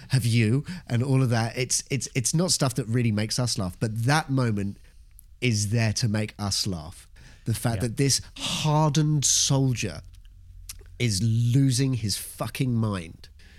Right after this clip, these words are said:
Speaker 2: Yep, yep,
Speaker 1: after
Speaker 2: yep.
Speaker 1: being one of the cockiest guys on there.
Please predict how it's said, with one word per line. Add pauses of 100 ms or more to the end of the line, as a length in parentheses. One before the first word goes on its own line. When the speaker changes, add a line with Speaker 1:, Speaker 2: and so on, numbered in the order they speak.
Speaker 2:
Yep,
yep,
Speaker 1:
after
Speaker 2:
yep.
Speaker 1:
being
one
of
the
cockiest
guys
on
there.